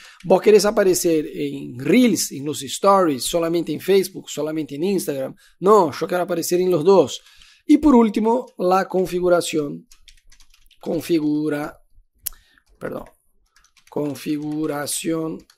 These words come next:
configuración, eh,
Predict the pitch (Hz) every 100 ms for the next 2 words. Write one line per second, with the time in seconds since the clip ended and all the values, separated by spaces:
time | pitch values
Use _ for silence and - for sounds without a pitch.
0 | _ - 190 175 - 196 190 208 285 311
1 | 302 262 208 226 - - - - 165 160
2 | 247 285 _ _ _ _ - - _ _
3 | - 151 147 147 143 139 135 131 131